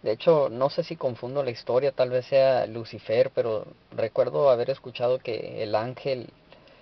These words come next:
se oponía al hecho que Dios había escogido un hombre para poner sobre su creación.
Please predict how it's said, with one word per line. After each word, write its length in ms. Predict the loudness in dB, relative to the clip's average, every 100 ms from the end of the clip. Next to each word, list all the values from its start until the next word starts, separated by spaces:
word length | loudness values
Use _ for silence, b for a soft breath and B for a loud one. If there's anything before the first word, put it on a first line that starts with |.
| B B
se 160 | -2
oponía 460 | -2 0 -4 -2 -2
al 80 | 0
hecho 200 | -2 -6
que 140 | -8
Dios 320 | -6 -6 0
había 320 | 0 0 -2 -2
escogido 460 | -4 -10 -10 -8
un 120 | -4
hombre 360 | 0 0 0 -4 _ _ _ _ -4
para 220 | 0 0
poner 340 | -2 -4 -4 -4
sobre 320 | -2 -2 -4
su 160 | -10 -12
creación. 680 | -4 -2 -2 -6 -6 -6